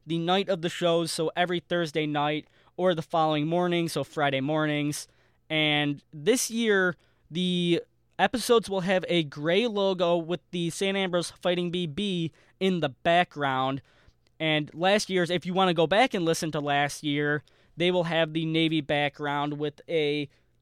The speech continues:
beehive type look to it. And like I said, from this episode on, I will be posting them. The past episodes, um, unfortunately, I'm not gonna be able to post those just because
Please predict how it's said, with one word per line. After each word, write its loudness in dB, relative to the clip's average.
beehive 0
type -4
look -4
to -6
it. 0
And 0
like 2
I 2
said, 2
from -2
this -2
episode -2
on, 0
I -2
will -2
be -6
posting -6
them. -2
The -10
past -2
episodes, -4
um, -2
unfortunately, 2
I'm 2
not 4
gonna -4
be -2
able -2
to -2
post -2
those -2
just -6
because -4